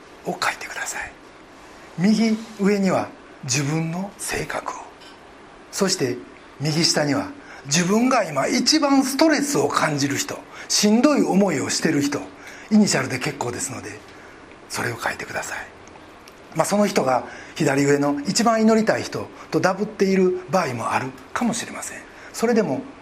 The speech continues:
オッケーだと思います。では、今回も最後に私が、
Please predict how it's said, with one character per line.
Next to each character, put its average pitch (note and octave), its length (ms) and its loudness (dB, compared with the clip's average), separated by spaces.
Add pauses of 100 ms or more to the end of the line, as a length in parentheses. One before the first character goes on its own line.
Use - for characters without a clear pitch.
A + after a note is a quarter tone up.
オ A3+ 60 -6
ッ - 40 -8
ケ - 160 -8
ー G#2 40 -6
だ - 120 -10
と - 120 -14
思 F#2+ 140 -14
い - 60 -14
ま - 120 -14
す。 - 180 -16 (1600)
で E3+ 80 -2
は、 C#3+ 60 0
今 F#3+ 160 0
回 D#3 160 2
も A#2 140 -6 (100)
最 D#3 220 -2
後 D3 80 -4
に A#2+ 140 -6 (260)
私 B2 320 -6
が、 C#3+ 160 0